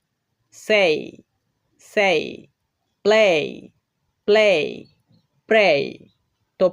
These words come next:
প্রত্যেকটা উদাহরণের মধ্যেই দেখো আমরা শব্দের শেষে এ এবং ওয়াই লেটারটিকে দেখতে পাচ্ছি, আর এ ওয়াই এর উচ্চারণ হয়ে যাচ্ছে এই। আমরা বড় ওয়ার্ডের ক্ষেত্রেও এই সাউন্ড করতে পারি, যেমন এভরিডে, হলিডে,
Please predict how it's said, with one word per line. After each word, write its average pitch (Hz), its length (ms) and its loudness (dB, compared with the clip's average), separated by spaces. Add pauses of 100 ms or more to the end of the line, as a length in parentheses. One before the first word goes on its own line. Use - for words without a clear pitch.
প্রত্যেকটা 247 560 2
উদাহরণের 233 560 2
মধ্যেই 214 420 -2
দেখো 220 160 -2
আমরা 220 240 0 (140)
শব্দের 180 480 -2
শেষে 202 380 -4 (300)
এ - 20 2 (240)
এবং 202 180 0 (140)
ওয়াই 180 300 0
লেটারটিকে 196 560 0 (100)
দেখতে 175 240 -4
পাচ্ছি, 180 380 -4 (560)
আর 160 100 0 (280)
এ - 20 4 (100)
ওয়াই 190 300 4
এর 175 100 2
উচ্চারণ 196 500 -2
হয়ে 226 180 0
যাচ্ছে 226 340 -2 (420)
এই। 160 140 4 (460)
আমরা 240 220 0
বড় 220 260 4
ওয়ার্ডের 220 420 2
ক্ষেত্রেও 226 460 0 (440)
এই 220 180 4
সাউন্ড 202 340 -2
করতে 165 220 -6
পারি, 190 240 0 (360)
যেমন 175 280 -2 (400)
এভরিডে, 202 600 0 (880)
হলিডে, 185 500 0